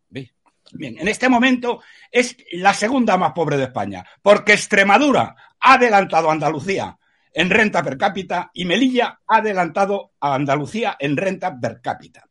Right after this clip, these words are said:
¿Mm? Si lo medimos con la media de España, y esto, insisto, esto es que son cifras, ¿eh?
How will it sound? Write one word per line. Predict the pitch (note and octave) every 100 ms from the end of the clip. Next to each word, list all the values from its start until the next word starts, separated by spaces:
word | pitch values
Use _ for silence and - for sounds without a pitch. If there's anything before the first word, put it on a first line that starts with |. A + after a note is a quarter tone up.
| _ -
¿Mm? | G3 - _ - _ -
Si | - F3
lo | G3
medimos | G#3+ D4 D4+ A#3 -
con | F#3+ F3
la | E3+
media | G3+ G3+ D#3+
de |
España, | - G#3 G#3 D3+ E3 - _
y | A#2
esto, | D3 - D3
insisto, | G#2+ A2+ F3 - B2+ -
esto | C#3+ - E3+
es | D3+
que | E3
son | B2
cifras, | G2+ D3 - E2 - _
¿eh? | -